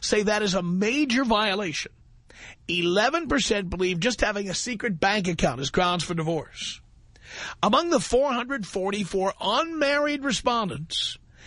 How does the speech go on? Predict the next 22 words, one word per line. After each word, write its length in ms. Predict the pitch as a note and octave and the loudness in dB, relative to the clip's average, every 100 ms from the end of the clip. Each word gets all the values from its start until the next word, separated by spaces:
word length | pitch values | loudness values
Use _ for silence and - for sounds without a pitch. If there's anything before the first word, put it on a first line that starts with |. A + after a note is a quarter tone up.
| - | -20
fifty-five 960 | - - G#4 E4 F4+ E4 - A#3+ B3 A#3 | -18 0 0 2 2 2 0 0 0 -2
percent 540 | A#3+ G#3 - F#3 E3+ - - - | -2 -2 0 -2 -4 -6 -12 -4
believe 420 | D#3+ F3+ G3+ G#3+ | 0 2 0 0
a 140 | D#3+ | 0
secret 400 | D3+ G#3+ A#3 B3+ | -2 -4 -4 0
account 260 | G#3+ G#3+ G3 | 2 2 2
is 100 | F3+ | 2
a 40 | |
major 260 | F#3 F#3+ F#3+ | 0 0 2
violation. 560 | F3+ F3 F3 F#3+ - | 2 2 2 0 0
Thirteen 460 | D3 B3+ A#3+ B3 B3+ | 0 0 0 -2 -2
percent 260 | G#3+ B3 B3+ | 0 0 0
of 100 | G3+ | 2
them 240 | E4 F#4+ | 2 2
would 120 | E4 | 0
divorce. 640 | F3+ E3 C3+ E2 - - - - - - - - - - - _ - - - - - - - - | 0 -2 -4 -8 -8 -8 -8 -14 -20 -20 -20 -20 -20 -20 -20 _ -20 -20 -20 -20 -20 -16 -14 -4
Hiding 380 | - A3 B3 A#3+ | 2 4 4 2
a 60 | |
purchase 420 | G3 A#3 G#3+ C3 | 2 2 0 -4
from 160 | - C3+ | -4 -2
a 60 | D#3+ | -2
spouse 520 | - G3+ F#3+ - | -2 -2 -2 -4